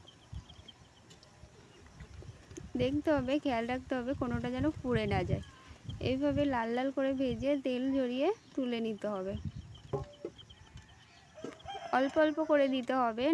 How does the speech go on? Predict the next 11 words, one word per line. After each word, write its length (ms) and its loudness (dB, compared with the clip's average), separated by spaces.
না 80 4
হলে 220 0
কিন্তু 320 0
এপিট 320 0
ওপিট 220 2
উল্টাতে 520 0
একটু 220 -8
সমস্যা 500 -2
হবে। 220 -2
আমি 120 2
প্রথমবার 420 4